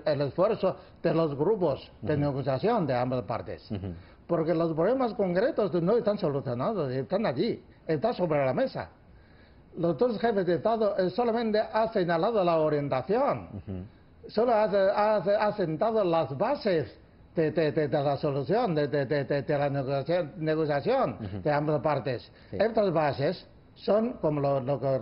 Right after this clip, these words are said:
Speaker 1: le repitió, eh, muchas veces el presidente Xi Jinping, y también ha reconocido, aceptado por Trump, es respeto mutuo y hay igualdad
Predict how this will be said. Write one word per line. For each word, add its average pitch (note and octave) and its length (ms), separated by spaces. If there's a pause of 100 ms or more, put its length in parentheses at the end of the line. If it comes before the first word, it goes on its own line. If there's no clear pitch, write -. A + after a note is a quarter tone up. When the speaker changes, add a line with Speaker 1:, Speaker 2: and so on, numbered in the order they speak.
(160)
Speaker 1:
le C#3 220
repitió, C#3+ 760
eh, C3 40
muchas F3 320
veces E3 320
el B2+ 80
presidente C#3+ 460
Xi C#3 160
Jinping, C3+ 420 (240)
y D3 100
también E3 580
ha D3+ 100
reconocido, C#3+ 640
aceptado D#3+ 640
por C3 240
Trump, G3 300 (420)
es - 320 (160)
respeto D#3 580
mutuo E3+ 480 (380)
y D#3 100
hay D3+ 300
igualdad C#3+ 640